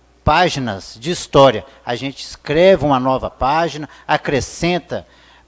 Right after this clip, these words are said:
eh, versículos ali nessa, na história. E fui convidado semana passada para um, eh,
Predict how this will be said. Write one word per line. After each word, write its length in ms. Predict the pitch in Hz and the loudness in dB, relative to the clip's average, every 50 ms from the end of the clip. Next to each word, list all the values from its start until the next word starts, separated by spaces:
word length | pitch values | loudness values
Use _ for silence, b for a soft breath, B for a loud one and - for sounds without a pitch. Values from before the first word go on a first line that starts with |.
| - - | -16 -12
eh, 100 | - 123 | -12 -10
versículos 960 | 90 104 120 - - - - 170 180 190 185 175 - - 156 156 143 - - - b b b b b | -6 -6 -6 -6 -6 -4 0 2 4 4 4 2 2 -2 -8 -8 -8 -10 -12 -16 b b b b b
ali 220 | 131 127 123 135 | -4 -2 -2 0
nessa, 280 | 127 131 120 - - - | -2 -2 -2 -4 -6 -6
na 120 | 120 131 | -4 -4
história. 440 | 127 - - - - 92 87 90 - B B B B B B B | -4 -6 -6 -6 -6 -6 -6 -8 -12 B B B B B B B
E 360 | 220 226 220 208 190 - - _ _ - | -4 -2 0 0 -2 -2 -4 _ _ -4
fui 180 | - 175 208 | 0 0 2
convidado 680 | - 190 175 147 143 123 135 156 170 180 175 147 123 - - - - - _ _ _ _ _ _ _ _ _ _ _ _ _ _ _ _ _ | 2 2 0 0 -2 2 6 6 8 8 6 6 2 -8 -20 -20 -20 -20 _ _ _ _ _ _ _ _ _ _ _ _ _ _ _ _ _
semana 380 | - - - 143 139 135 131 - | -12 -6 -2 0 0 0 0 2
passada 560 | - 117 101 - - 160 160 160 147 147 135 | 0 0 0 2 4 6 6 6 4 0 -4
para 340 | - - 156 147 139 143 139 | 0 2 2 4 6 4 2
um, 420 | 139 - 147 147 143 143 - 127 123 | 2 0 -2 -4 -4 -4 -2 -4 -4
eh, 640 | - 123 120 117 110 110 107 104 104 - - 80 | -2 -2 -4 -4 -4 -4 -6 -8 -10 -14 -16 -18